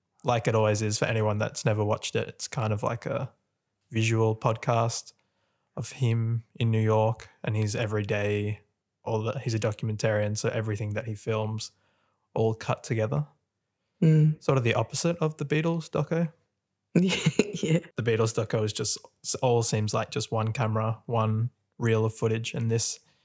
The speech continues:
Speaker 1: is, like, one second clips cut together <laughs> into this perfect strange beast of a show. It's pretty incredible.
Speaker 2: Definitely strange. Definitely.
Speaker 1: <laughs>
Speaker 2: Like, I, I tried to check out the first episode ages ago and I thought, "What am I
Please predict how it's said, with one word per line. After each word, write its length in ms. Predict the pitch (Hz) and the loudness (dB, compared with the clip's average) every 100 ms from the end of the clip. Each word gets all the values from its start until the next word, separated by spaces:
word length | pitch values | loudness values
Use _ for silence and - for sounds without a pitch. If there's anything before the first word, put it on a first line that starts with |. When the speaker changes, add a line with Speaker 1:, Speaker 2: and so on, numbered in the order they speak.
| _ _ | _ _
Speaker 1:
is, 140 | 120 | -8
like, 280 | - - - - _ _ | -6 -10 -14 -20 _ _
one 220 | 117 110 | 0 2
second 380 | 110 117 104 117 | 0 -2 -4 -6
clips 500 | 110 120 - - - - _ _ _ | -2 -4 -4 -8 -10 -14 _ _ _
cut 200 | - - | -4 -4
together 460 | - 113 110 - 127 | -2 0 0 0 2
<laughs> 20 | |
into 220 | 117 131 139 | 2 2 0
this 220 | 117 117 | 0 -2
perfect 680 | - 113 110 - - - - _ _ | 0 2 2 0 -4 -10 -18 _ _
strange 880 | - - 110 104 107 104 104 104 - _ _ | -12 -2 2 2 2 0 -2 -4 -10 _ _
beast 340 | 165 117 - | -6 -4 -4
of 80 | - | -2
a 60 | 110 | -2
show. 260 | - 120 - _ | -2 -4 -6 _
It's 80 | _ | _
pretty 140 | - 123 | -4 -2
incredible. 320 | 123 - 120 | -2 -4 0
Speaker 2:
Definitely 500 | 139 156 151 143 143 | 2 4 4 4 4
strange. 600 | 135 - 135 135 131 - - _ _ 147 | 0 2 4 4 2 -2 -6 _ _ 0
Definitely. 580 | 143 135 156 135 139 135 | 2 4 6 6 6 6
Speaker 1:
<laughs> 60 | |
Speaker 2:
Like, 140 | 139 143 | 6 6
I, 140 | 143 - | 2 2
I 80 | 147 | 0
tried 260 | 143 - 147 | 2 4 4
to 80 | 147 | 4
check 220 | - 151 | 2 4
out 140 | 143 | 4
the 60 | 135 | 4
first 340 | - 147 - | 2 2 4
episode 460 | 135 - 131 143 135 | 2 2 4 6 6
ages 320 | 139 139 139 | 6 6 4
ago 160 | 143 139 | 6 6
and 180 | 135 | 6
I 20 | 135 | 6
thought, 300 | 151 143 143 | 4 4 4
"What 320 | 151 202 233 | 6 4 4
am 200 | 285 320 | 2 2
I 160 | 339 | 2